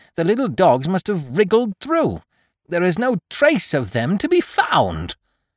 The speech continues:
Ukridge flung up his arms despairingly. He swelled like a captive balloon. His pince-nez rocked on his nose, his mackintosh flapped menacingly,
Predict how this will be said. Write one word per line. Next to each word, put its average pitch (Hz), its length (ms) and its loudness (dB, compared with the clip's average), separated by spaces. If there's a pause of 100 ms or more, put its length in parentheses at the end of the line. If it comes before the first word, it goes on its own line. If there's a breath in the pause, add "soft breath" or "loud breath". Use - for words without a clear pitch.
(880)
Ukridge 156 500 -2
flung 233 360 -2
up 226 160 -2
his 190 180 -2
arms 160 460 2
despairingly. 67 1080 -10 (380)
He 98 120 -6
swelled 151 560 0
like 151 180 -2
a 151 100 -2 (100)
captive 185 480 0
balloon. 110 560 0 (480)
His 80 120 -10
pince-nez 160 640 0
rocked 151 540 -2
on 180 120 2
his 165 180 0
nose, 180 540 -2
his 139 160 -4
mackintosh 196 600 0
flapped - 400 -2
menacingly, 170 840 -2